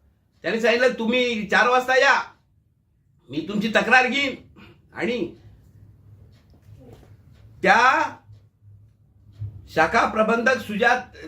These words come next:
जे आहेत अंकिता अजित ठाकूर यांना बोलवलं आणि त्यांच्याकडून माझ्या विरोधात खोटी तक्रार लिहून घेतली." मी चार वाजता गेलो, मला शंका आली, म्हटलं, "काय माझ्या विरोधात तक्रार वगैरे काय नाही, काय नाही," म्हणे, "काय नाही." मग मी लेखी अर्ज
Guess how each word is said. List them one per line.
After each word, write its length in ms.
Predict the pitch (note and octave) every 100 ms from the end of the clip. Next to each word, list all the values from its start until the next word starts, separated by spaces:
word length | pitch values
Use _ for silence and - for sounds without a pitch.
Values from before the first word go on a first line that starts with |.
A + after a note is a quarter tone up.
| E3
जे 320 | F#3 F3+ F3
आहेत 460 | A#3 F3+ G#3+ B3+ G#3+
अंकिता 760 | F3+ G3 A#3 G#3+ A#3 G#3+ F#3+ - _ _ -
अजित 280 | D3+ A#3+ B3
ठाकूर 340 | G3 G3 B3
यांना 240 | A#3+ A#3+ B3+
बोलवलं 400 | A3+ A#3+ C4+ C#4+
आणि 180 | C4+
त्यांच्याकडून 380 | B3+ B3+ C4 C4+
माझ्या 240 | A#3 B3 B3
विरोधात 360 | A#3 C4 B3+
खोटी 220 | A3+ - F4
तक्रार 320 | C#4 A3+ F#3+
लिहून 220 | D#3 C#3
घेतली." 260 | G#2+ - - - - - - - - - - - - - - - - -
मी 140 | C3+ C#3
चार 240 | C#3+ F#3+
वाजता 220 | A3+ C#4
गेलो, 360 | C#4 F3+ A#2 - - - - - - - _ - - - - -
मला 200 | B2+ F#3
शंका 320 | F3 E3 B3+
आली, 340 | B3+ B3+ A3
म्हटलं, 220 | D#3+ E3+ G3
"काय 180 | G3+
माझ्या 280 | A3+ G3 A3
विरोधात 340 | A#3 B3 A#3+ G3+
तक्रार 200 | A3+ A#3+
वगैरे 200 | A#3+ A3
काय 180 | A#3
नाही, 140 | C#4+ D4
काय 120 | C#4
नाही," 100 | C#4
म्हणे, 160 | B3+ B3
"काय 180 | G#3+
नाही." 160 | F3+ A#2+ - _ _ _ _ _ _ _ _ _ - - - -
मग 80 | B2+
मी 300 | E3+ F3 G3+
लेखी 240 | F3 E3+ G#3
अर्ज 220 | G3